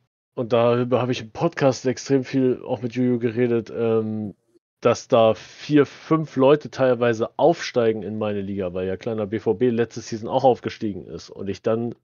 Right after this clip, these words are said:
sehe, wie sich das wirklich entwickelt derzeit mit S V Lobeck, den ich ja auch gecallt habe, dass der nach seinem Aufstieg Siebter wurde und danach sang- und klanglos untergegangen ist in dieser Liga.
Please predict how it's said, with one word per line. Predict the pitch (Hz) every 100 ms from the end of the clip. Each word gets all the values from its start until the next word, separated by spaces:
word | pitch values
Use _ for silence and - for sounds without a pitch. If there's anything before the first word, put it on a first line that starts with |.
| -
sehe, | 110 95 120 147 139 160 - _ _
wie | 110
sich | 104 107
das | 120 104 -
wirklich | 104 123 151 131 123
entwickelt | 117 98 160 160 120
derzeit | 98 95 107 110 - _ - _ -
mit | 113
S | 104 113
V | - 104
Lobeck, | 113 147 117 117
den | - 107
ich | 104
ja | 95
auch | 127
gecallt | - 117 - 131 147
habe, | 117 110
dass | 110 101
der | 110
nach | 104 120 143
seinem | 143 113
Aufstieg | 117 - - 131 117
Siebter | 113 - 127
wurde | 92 101 110 -
und | - - 113 101
danach | 120 123 - _ _ _ _ _
sang- | 110 143 175
und | 147
klanglos | - 143 143 135 -
untergegangen | 143 143 120 107 104
ist | 101 101
in |
dieser | 98 98 95
Liga. | 95 98